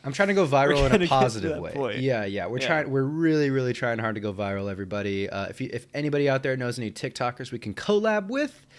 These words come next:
Speaker 1: if anybody out there knows any huge influencers on any platform, somebody that's really good at, at, at just creating a buzz.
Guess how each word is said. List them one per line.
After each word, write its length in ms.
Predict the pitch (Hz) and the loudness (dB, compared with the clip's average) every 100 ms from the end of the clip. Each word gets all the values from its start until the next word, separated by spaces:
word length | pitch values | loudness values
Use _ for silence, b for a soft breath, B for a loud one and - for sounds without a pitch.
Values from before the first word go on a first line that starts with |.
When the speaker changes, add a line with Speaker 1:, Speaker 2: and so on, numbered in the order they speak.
| B B B | B B B
Speaker 1:
if 80 | - | -6
anybody 360 | 127 127 131 127 | -2 2 2 4
out 220 | 127 - | 2 2
there 400 | 127 123 120 113 | 2 4 4 0
knows 300 | 117 117 113 | -4 -6 -6
any 360 | 117 113 110 104 | -8 -6 -4 -6
huge 420 | - - 160 156 | -8 -4 -2 -2
influencers 720 | - 139 147 131 131 131 123 117 | -2 -4 -4 -4 -4 -4 -4 -4
on 120 | 110 | -6
any 180 | 127 123 | -8 -4
platform, 420 | 127 117 131 123 | -4 -2 -4 -4
somebody 360 | 131 131 135 | -4 -4 -2
that's 200 | 120 110 | -2 -4
really 200 | 127 120 | -4 -4
good 260 | 113 117 117 | -2 -2 -2
at, 260 | 110 98 - | -2 -4 -8
at, 140 | 98 - | -12 -10
at 80 | 107 | -8
just 160 | 120 | -8
creating 480 | - - 110 113 170 | -8 -4 -2 -2 -4
a 60 | 143 | -4
buzz. 760 | 95 110 - - - - | -6 -6 -8 -8 -6 -6